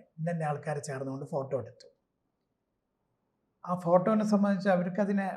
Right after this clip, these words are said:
ആര് വന്നാലും ഞങ്ങൾക്ക് ഇരി-, അടുത്ത് നിന്ന് കഴിഞ്ഞാൽ ഫോട്ടോ എടുക്കാൻ പറ്റും എന്നുള്ള ഒരു ചിന്തയിലേക്കാണല്ലോ അവർ വന്നിരിക്കുന്നത്. കാരണം ചോദിച്ച സമയത്ത് പലരും പറഞ്ഞ അതാ, ഈ ഫോട്ടോൻ്റെ കാര്യം പറഞ്ഞപ്പം. പക്ഷെ ഇത്രയും അടുത്ത് അങ്ങനെ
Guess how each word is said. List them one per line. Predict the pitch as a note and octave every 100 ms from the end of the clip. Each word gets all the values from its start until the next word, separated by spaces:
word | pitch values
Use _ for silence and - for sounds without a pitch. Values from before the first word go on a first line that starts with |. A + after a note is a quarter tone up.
| - - F#3
ആര് | F3+ G3
വന്നാലും | F3+ F3+ F3+
ഞങ്ങൾക്ക് | E3+ E3+ E3 F3
ഇരി-, | E3 - F#3 -
അടുത്ത് | F3+ D3+ E3+
നിന്ന് | E3 E3
കഴിഞ്ഞാൽ | E3 E3 E3
ഫോട്ടോ | E3 D#3+
എടുക്കാൻ | D#3+ D#3+ D#3+ D#3+ D#3+ -
പറ്റും | E3 - D3+ - -
എന്നുള്ള | F3 F3 E3+ F3
ഒരു | G3 - -
ചിന്തയിലേക്കാണല്ലോ | E3+ F3+ F3+ F#3 E3+ E3
അവർ | D#3+
വന്നിരിക്കുന്നത്. | D#3 C3+ C#3+ - C3+ B2+ - _ _ _ _ _ _ _ _ _
കാരണം | D#3 D#3+ D#3+
ചോദിച്ച | D#3 D#3+ E3+
സമയത്ത് | E3 E3 D#3+
പലരും | D#3+ D3+ D#3+
പറഞ്ഞ | D3+ C#3+ A#2+
അതാ, | - - - _
ഈ | -
ഫോട്ടോൻ്റെ | D3 C#3 D3+ D3+ D3+ B2
കാര്യം | A#2 A2
പറഞ്ഞപ്പം. | - - - - - _ _ _ _ _ _ _ _ _
പക്ഷെ | _ - D3
ഇത്രയും | - G3+ G#3+ F#3+
അടുത്ത് | D3+ G#3+ - - A3 - - - _ _ _ _ _ -
അങ്ങനെ | D#3+ F#3